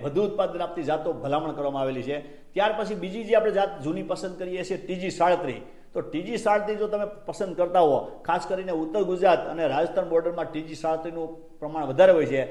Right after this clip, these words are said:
તો ટી જી સાડત્રીસની સામે તમારે અક્ષય, અ,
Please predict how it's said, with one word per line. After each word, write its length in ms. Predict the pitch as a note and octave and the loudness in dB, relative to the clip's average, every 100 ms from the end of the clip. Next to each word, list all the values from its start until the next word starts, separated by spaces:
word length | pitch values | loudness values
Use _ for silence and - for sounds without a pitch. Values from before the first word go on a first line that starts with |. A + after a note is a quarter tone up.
| - - - | -8 -18 -10
તો 80 | D#3+ | -8
ટી 180 | D#3+ | -6
જી 160 | E3 G#3+ | -6 -6
સાડત્રીસની 540 | - F#3 G3 G3 G3+ | -2 0 0 -4 -6
સામે 240 | E3+ G3 F#3+ | -4 -2 -2
તમારે 460 | F#3 F#3 F#3+ F#3+ G3 - - - | -2 0 2 2 0 -10 -12 -8
અક્ષય, 520 | - - G3 G3 G3+ | -8 -6 0 0 4
અ, 280 | F#3 F#3 | 4 2